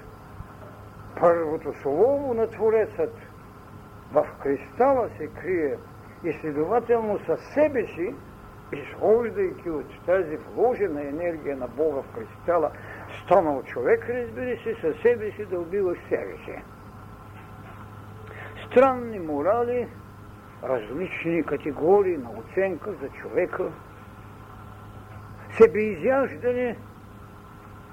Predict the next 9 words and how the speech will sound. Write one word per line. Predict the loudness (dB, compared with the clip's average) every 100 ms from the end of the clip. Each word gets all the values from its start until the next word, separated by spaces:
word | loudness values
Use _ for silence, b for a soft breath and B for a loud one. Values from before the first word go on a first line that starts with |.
| 0
морално | 6 6 6 2 -2 -10 -12
достоинство, | -6 0 0 0 -8 -10 -10 -12 -16 -16 -16 -18 -18 -18 -18 -18 -18 -18 -18 -18 -18 -16 -16 -16 -16 -2
след | 6 8 6
това | 0 -2
убиване | -2 -4 2 4 6 2 0 -10 -12 -14 -16 -18 -18 -18 -18 -18 -18 -18 -16 -16 B B
и | 0
в |
края | 6 6 6 4
на | -2